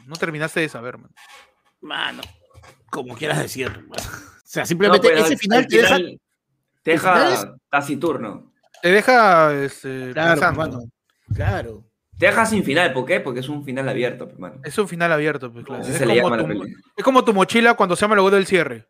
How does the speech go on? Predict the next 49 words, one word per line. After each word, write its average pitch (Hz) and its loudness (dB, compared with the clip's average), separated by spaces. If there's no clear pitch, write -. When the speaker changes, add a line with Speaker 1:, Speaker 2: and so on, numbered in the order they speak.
Speaker 1:
Por 160 -4
más 202 2
que 220 4
lo 202 6
Speaker 3:
Claro. - 0
Speaker 1:
quieras 220 4
cerrar, 233 4
nada, 151 0
tío. - 2
Speaker 3:
Al 127 2
final 156 4
está 170 0
Speaker 1:
Nada. 139 4
Speaker 3:
abierto. - 0
Speaker 2:
Va, 240 4
corre. 311 6
Speaker 1:
Tú - 6
abres 277 6
pa' 240 4
la 226 2
izquierda, 247 6
tu 208 2
mochila 226 4
está 226 4
abierta. 185 0
Pa' 214 2
la 226 8
derecha, 254 4
sigue 277 -2
abierta, 240 2
huevón, 247 -6
ya. 247 -2
En 226 -2
un 294 -6
momento 294 -2
tu 233 -8
cierre 285 2
está 285 0
en 294 0
la 277 6
mitad 262 4
y 233 0
hay 294 2
dos 339 0
cosas 320 -2
abiertas 269 2
a 226 2
los 214 0
costados. 220 2